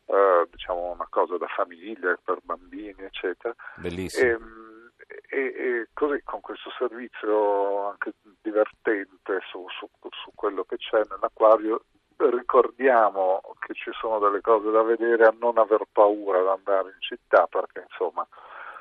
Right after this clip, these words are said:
Speaker 1: eh, per carità, il disastro del ponte c'è tutto, ma non è che improvvisamente è diventata una città irraggiungibile. Quindi invitiamo gli italiani,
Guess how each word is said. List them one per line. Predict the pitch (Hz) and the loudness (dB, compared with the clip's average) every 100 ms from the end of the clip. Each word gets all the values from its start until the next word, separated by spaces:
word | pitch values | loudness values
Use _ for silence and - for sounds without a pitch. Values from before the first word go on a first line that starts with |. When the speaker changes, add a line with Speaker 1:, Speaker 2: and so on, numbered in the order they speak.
| _ | _
Speaker 1:
eh, | - 95 87 - | 0 2 2 -2
per | 92 - | -6 0
carità, | 95 85 - 85 | 0 0 -2 -2
il | 82 | -2
disastro | - 85 92 - 98 90 | -8 0 0 0 -6 -8
del | - _ | -10 _
ponte | 98 90 87 - 87 87 85 82 80 | -2 -2 -2 -6 -6 -4 -8 -8 -10
c'è | - 98 | -8 -8
tutto, | - 120 - - 104 | -8 -12 -10 -2 0
ma | 92 87 87 _ _ 90 87 | 2 0 -2 _ _ -14 -6
non | 90 98 | 0 0
è | |
che | 95 90 90 _ _ _ 98 | 0 -4 -8 _ _ _ -20
improvvisamente | 98 92 101 98 98 101 98 95 101 | -20 -6 -4 -4 -4 -6 -6 -6 -6
è | |
diventata | 95 92 87 95 87 95 | -4 -8 -6 -6 -6 -8
una | - | -8
città | - - 98 | -10 0 2
irraggiungibile. | 95 95 95 98 95 95 87 87 87 90 - - - - - _ _ | 2 -2 -6 -16 -16 -14 -12 -8 -6 -6 -8 -20 -18 -20 -20 _ _
Quindi | 110 - - 92 - | -12 -12 -12 -14 -14
invitiamo | 127 120 123 - 127 123 113 | -16 -12 -12 -2 0 2 0
gli | 107 | -6
italiani, | - 104 101 104 101 98 | -4 -4 -2 -2 -2 -2